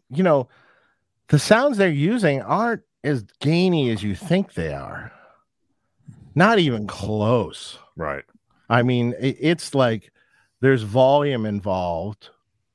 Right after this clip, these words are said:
Speaker 1: Um, maybe not ear-splitting volume, but there's volume involved. And the amp is distorting,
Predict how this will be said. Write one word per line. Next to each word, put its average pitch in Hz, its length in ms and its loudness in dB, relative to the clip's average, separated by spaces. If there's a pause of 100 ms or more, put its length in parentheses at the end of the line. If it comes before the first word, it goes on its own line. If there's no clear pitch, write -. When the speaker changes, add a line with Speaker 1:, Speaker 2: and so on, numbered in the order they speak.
(200)
Speaker 1:
Um, 95 640 -2 (500)
maybe 277 220 2
not 131 260 4
ear-splitting 120 680 0
volume, 107 340 0
but 110 140 -4
there's 101 180 -4
volume 113 480 0
involved. 90 560 -4 (560)
And 123 380 4 (260)
the 127 300 0
amp 110 200 0
is 95 200 -6
distorting, 92 640 -2